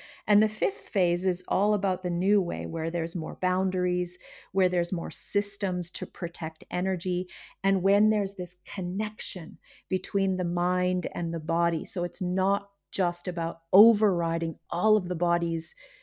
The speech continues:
dialogue. Our bodies are constantly talking to us.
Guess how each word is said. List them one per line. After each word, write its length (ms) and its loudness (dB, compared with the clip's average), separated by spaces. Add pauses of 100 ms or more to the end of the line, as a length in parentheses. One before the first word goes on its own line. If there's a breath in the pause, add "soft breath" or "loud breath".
(140 loud breath)
dialogue. 640 6 (400 soft breath)
Our 160 8
bodies 460 4
are 240 -4
constantly 640 -2
talking 480 -6
to 160 -10
us. 380 -14